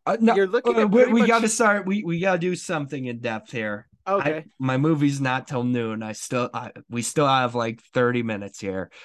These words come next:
Speaker 2: Let's do it.
Speaker 1: Russell Wilson, we just have to talk about it.
Speaker 2: Yeah, if
Speaker 1: Like
Speaker 2: you don't mind, I will, I'll just come out and say, and I mentioned it earlier, you look at last year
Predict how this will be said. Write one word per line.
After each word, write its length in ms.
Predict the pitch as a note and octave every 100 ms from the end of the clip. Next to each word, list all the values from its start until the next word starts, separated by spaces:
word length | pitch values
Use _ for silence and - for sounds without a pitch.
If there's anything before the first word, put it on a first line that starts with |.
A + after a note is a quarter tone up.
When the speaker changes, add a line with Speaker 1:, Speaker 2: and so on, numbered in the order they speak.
| -
Speaker 2:
Let's 200 | C#3+ C#3+
do 180 | - D3
it. 100 | A#2+ - _ _ _ _ _ _ _
Speaker 1:
Russell 340 | F3+ G#3 F3 F3+
Wilson, 480 | D#3 D3 C3+ D3
we 120 | C3+ C3+
just 260 | D#3+ D3+
have 200 | B2 G#2+ -
to 100 | -
talk 300 | G#2+ G#2+ -
about 300 | G#2+ G#2+ G#2+
it. 140 | - C3+ - - _ _ _ _ _ _ _ -
Speaker 2:
Yeah, 420 | G3+ G#3 E3 B2+ -
if 120 | B3 G#3
Speaker 1:
Like 160 | G3+
Speaker 2:
you 160 | A#3 C4+
don't 300 | B3 A3+ E3+
mind, 340 | F3+ F#3 F3+ -
I 280 | D#3 F#3+ A3
will, 540 | A3 G3+ F3+ E3 D#3 - _
I'll 200 | - F3+
just 220 | G3+ G#3+ -
come 160 | E3
out 160 | E3 C#3
and 120 | C#3
say, 380 | - D3+ D3+ D3+ F#3
and 160 | E3+ E3
I 60 |
mentioned 360 | D#3 F#3 - G3+
it 60 |
earlier, 600 | C#3+ D3 D3 D3+ D3 D3 D#3
you 200 | D3 D3
look 180 | F3 G3
at 140 | E3+
last 400 | D3 C#3+ D3 -
year 400 | D3 C#3+ D3 D3+